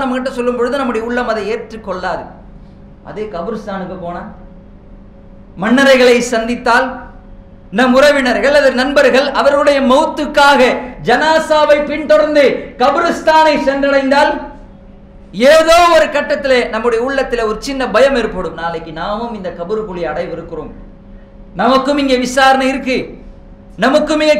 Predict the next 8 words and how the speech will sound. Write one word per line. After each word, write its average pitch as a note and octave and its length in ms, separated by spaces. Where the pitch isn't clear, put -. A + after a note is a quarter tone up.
கேள்வி D4+ 300
பதில் D4+ 260
இருக்கு, C#4+ 280
அங்க C#4 120
நாம D#4 260
அல்லாட்ட D4+ 360
பதில் D4+ 300
சொல்லணும். D4+ 440